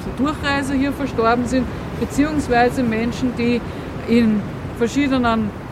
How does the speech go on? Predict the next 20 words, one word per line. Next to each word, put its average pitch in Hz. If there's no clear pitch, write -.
niederösterreichischen, 254
vor 240
allen 226
Dingen 240
Gemeinden 226
gewohnt 226
haben, 240
wo 240
sie 254
noch 233
nicht 254
eine 233
Genehmigung 233
erhalten 214
haben 226
zu 233
dem 220
Zeitpunkt 220
ihres 220
Todes, 214